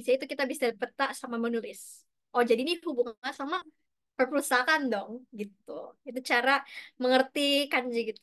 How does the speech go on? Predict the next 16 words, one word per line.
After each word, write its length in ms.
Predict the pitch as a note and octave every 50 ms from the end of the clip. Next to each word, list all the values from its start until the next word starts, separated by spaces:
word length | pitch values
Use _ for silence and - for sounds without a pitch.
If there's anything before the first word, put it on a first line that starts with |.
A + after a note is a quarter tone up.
| -
Semuanya 400 | - - C4+ B3 C4 D4 F4 F4+
kalau 180 | G#4 F#4+ F#4 F#4 F4+
kalian 320 | D#4 C#4+ C#4 C4+ C4 D4+
ngeliat 240 | D4 C4 B3+ B3+ B3
kanji 400 | - C4 A#3 A#3 A3+ A#3 A#3 A3+
yang 80 | A3+ A3+
emang, 480 | A3+ A3 A3 G#3+ G#3+ G#3+ G#3+ A3 A#3 - _ _ -
um, 240 | A3 G#3+ G#3+ G#3+ A3 A3 A3 A#3 - _ _
kalian 240 | - B3+ C4+ D#4+ D#4+
tahu 240 | C4+ A#3 A#3 A#3+
artinya, 480 | A#3+ A#3+ A#3+ B3 A#3+ G#3+ G#3 G#3+ G#3+ G#3+
tapi 240 | G#3+ A3+ A3+ - C#4+ C4+
nggak 80 | A#3+ A3+
tahu 160 | - A3+ A#3+
cara 160 | A#3+ B3 A3+
bacanya, 560 | G#3+ G#3+ G#3 G3+ - - - G3+ A3+ B3 C4+